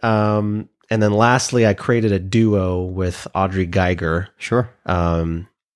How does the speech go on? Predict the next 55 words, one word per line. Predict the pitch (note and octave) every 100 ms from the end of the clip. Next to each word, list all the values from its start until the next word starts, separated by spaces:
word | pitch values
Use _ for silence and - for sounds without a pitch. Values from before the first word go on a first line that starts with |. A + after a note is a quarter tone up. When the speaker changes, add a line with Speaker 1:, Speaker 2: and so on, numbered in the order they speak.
| _ _ - F2+
Speaker 1:
and | F2 E2
just | F#2+
'cause | - G#2
I | F2
wanted | E2+ F2+ E2+
to | -
do | E2 F#2
it, | F2+ -
that, | F#2+ -
that, | G2+ F2+
that's, | G2 G2+
like, | -
the | -
one | F#2 F#2+
thing | G2
I | F2+
hadn't | G2 G2
done | G2+ G#2
yet | A2+
is | G#2
a | F2+
duo. | E2+ G#2+ G#2+ A#2 B2 B2
Speaker 2:
Mm-hmm. | F2 F2+ G#2 -
Speaker 1:
And | - E2+ E2 E2 F2 - -
as | F2 E2 E2
I'm | E2+
sure | E2+ G2+
you | F2+ F#2+
know, | G2 G2
it's, | F#2+
it's, | F2 - -
it's | - -
its | F2+
own | F#2 F#2
beast. | E2+ F#2+ E2+ - - - -
It's | G2
Speaker 2:
Oh, | D#3 F3+
I |
love | G#2+ A2+
'em. | A#2 E2 -
Speaker 1:
Yeah. | - F#2 G2
Speaker 2:
Yeah. | F#2 F2+ G2 - - -
Speaker 1:
I, | G2+ A2 A2 -
I | G2 G#2 A2
am, | A2 G#2 G2 G2 -
I'm, | - F#2 F#2+ _
th-, | A2 F#2+
they're | F#2+ G2+
new | A2+
to | C3
me. | A#2 A#2+ A#2
And | G#2+
so | - G#2+
it's | G2 F#2+
like, | - F#2+ F2 -